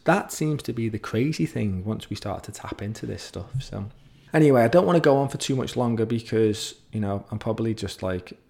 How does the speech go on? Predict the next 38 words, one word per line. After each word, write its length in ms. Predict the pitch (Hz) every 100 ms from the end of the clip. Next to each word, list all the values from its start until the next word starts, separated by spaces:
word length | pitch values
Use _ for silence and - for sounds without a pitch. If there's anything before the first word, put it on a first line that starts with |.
| -
rambling, 480 | 104 95 101 101 98
but 180 | 90 92 -
I 60 |
do 260 | - 135 139
wanna 180 | 139 131
talk 320 | 123 117 -
about 220 | 85 -
the 80 | 101
guided 400 | 117 107 110 107
meditation 640 | 98 92 92 98 - 90 - - - - - -
that 180 | - 98
we 80 |
did 220 | - 78 -
at 80 |
the 100 | -
end. 320 | 135 160 143 - - - -
Now, 300 | 107 104 110 -
I'm 100 | 135
sharing 360 | - 190 202
this 140 | 117 -
now 200 | 131 117
because, 500 | 113 - 104 104 - - - - - -
without 380 | 127 156 180
a 60 | 175
doubt, 420 | 156 113 101 - - - _ _ _ - _ -
I 120 | 156
experienced 800 | 165 165 - 131 135 123 92 -
something 500 | 107 87 87 80 78 _ _ -
towards 420 | - 120 135 135
the 80 | 123
end 140 | 123
of 80 | 113
this 160 | 110 113
meditation 800 | 101 101 98 98 - 69 95 202
that 100 | 101
I 60 | 92
have 140 | 101
never 640 | 107 117 143 151 160 151